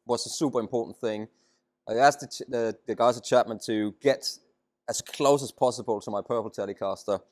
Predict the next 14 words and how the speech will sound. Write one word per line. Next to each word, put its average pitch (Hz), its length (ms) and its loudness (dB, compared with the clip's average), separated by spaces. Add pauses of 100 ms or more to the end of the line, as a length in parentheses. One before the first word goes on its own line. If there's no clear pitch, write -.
(280)
So 110 120 -10
we 104 100 0
three 156 220 2
D 139 120 2
scanned 123 380 0
it, - 180 0 (840)
and 117 200 -2
this 131 160 0
is 120 100 -8
the 123 120 0
neck 120 300 -4
profile 104 520 0
of - 160 -10
that - 240 -4